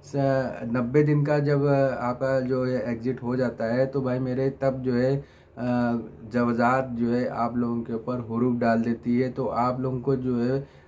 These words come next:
ज़्यादा फ़ाइन भरना पड़ जाएगा, आपको फिर हुरूप कटवाना पड़ेगा, बहुत दिन आपको लग जाएंगे। तो मेरे दोस्तों, जितने भी भाई हमारे इस वीडियो को देख रहे हैं, अगर आप लोगों का फाइनल एग्जिट लगा हुआ है तो भाई मेरे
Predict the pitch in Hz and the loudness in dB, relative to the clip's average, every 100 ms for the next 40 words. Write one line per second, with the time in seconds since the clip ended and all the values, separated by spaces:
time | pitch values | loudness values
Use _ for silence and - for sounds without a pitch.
0 | - 117 127 131 143 139 135 139 135 131 | -8 2 2 4 2 4 4 4 4 2
1 | 135 123 123 113 107 104 98 - 120 - | 0 0 0 2 0 0 -4 -2 -2 -4
2 | 123 139 120 123 143 143 135 131 127 123 | -4 -2 0 2 2 4 0 2 0 0
3 | 123 117 113 107 107 113 123 123 139 139 | 0 0 0 -2 -2 -2 -2 0 2 2
4 | - - 127 131 143 131 127 123 123 127 | -2 -6 -4 -2 -2 0 0 -2 -2 -2
5 | 147 151 - - 127 127 135 139 143 143 | -2 -4 -10 -12 -2 2 4 4 4 2
6 | 143 165 170 - - - - - - - | 0 -4 -6 -8 -18 -20 -20 -20 -20 -16
7 | 117 120 117 139 143 143 127 117 127 131 | -2 0 2 2 4 2 2 0 0 0
8 | 120 120 120 131 117 117 117 117 123 120 | 0 0 0 -2 -4 -2 -2 0 0 -2
9 | 110 113 120 113 113 120 135 - - - | -4 -4 -4 -4 -4 -2 -4 -6 -16 -8
10 | 110 117 143 139 127 127 131 127 131 - | -4 2 4 4 0 0 -2 -2 -2 -2
11 | 117 117 120 117 110 113 113 110 104 113 | -4 -2 0 -2 -4 -6 -6 -6 -2 0
12 | 107 101 92 90 - - - 117 120 131 | 0 0 -4 -10 -18 -20 -8 -2 2 2
13 | 131 127 | 2 2